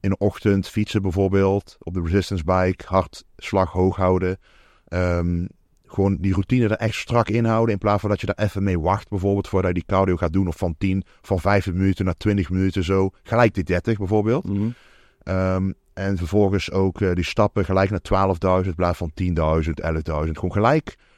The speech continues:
Speaker 1: naar eigenlijk een beetje die max om zo snel mogelijk het gewicht te verliezen. Totdat je eigenlijk een moment bereikt dat je een plateau bereikt. Maar die is er niet bereikt, want ik voel me eigenlijk gewoon heel erg goed.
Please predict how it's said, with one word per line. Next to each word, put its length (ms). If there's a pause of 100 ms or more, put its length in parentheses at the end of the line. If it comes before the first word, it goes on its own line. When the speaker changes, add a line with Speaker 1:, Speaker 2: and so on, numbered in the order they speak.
(140)
Speaker 1:
naar 180
eigenlijk 240
een 180
beetje 200
die 100
max 440
om 140
zo 120
snel 320
mogelijk 260
het 100
gewicht 280
te 100
verliezen. 440 (640)
Totdat 340
je 80
eigenlijk 320
een 100
moment 320 (360)
bereikt 420
dat 140
je 80
een 80
plateau 640
bereikt. 560
Maar 100
die 120
is 200
er 60
niet 140
bereikt, 440
want 180
ik 100
voel 160
me 60
eigenlijk 300
gewoon 160
heel 260
erg 200
goed. 400